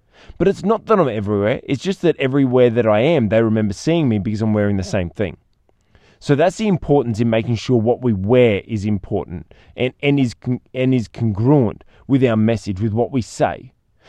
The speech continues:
So the words that I speak, the, the things that I say, my message, if you listen to all of these podcasts, although they are all different metaphors, they're all pretty much saying the same thing. I'm consistently saying the same thing. And the style and the way in which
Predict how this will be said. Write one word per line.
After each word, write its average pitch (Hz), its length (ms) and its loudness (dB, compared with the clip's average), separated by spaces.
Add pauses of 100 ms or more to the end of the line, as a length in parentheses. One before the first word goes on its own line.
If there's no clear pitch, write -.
(140)
So 165 180 2
the 151 100 2
words 147 400 2
that 185 120 0
I 120 80 2
speak, - 460 -2
the, 139 220 -2
the 127 140 0
things 190 440 0
that 175 120 0
I 127 120 2
say, 107 380 0
my 117 200 0
message, 135 560 0
if 123 200 -6
you 175 160 -4
listen 175 360 -2
to 139 80 -2
all 156 260 0
of 139 60 -2
these 131 160 -2
podcasts, 113 420 -2
although 113 320 2
they 143 240 2
are 120 100 0 (120)
all 160 240 4
different 131 480 -2
metaphors, 113 680 0 (400)
they're 135 160 2
all 196 80 6
pretty 220 280 -4
much 165 200 -4
saying 127 400 0
the 110 60 -2
same 104 320 -4
thing. 123 300 -4 (580)
I'm 147 180 4
consistently 165 760 -4
saying 120 360 -2
the 113 60 -2
same 110 260 -2
thing. 127 240 -4
And 135 240 0
the 131 80 2
style 170 720 -4
and 127 160 -2
the 120 80 0
way 117 300 -2
in 156 160 0
which 135 220 -4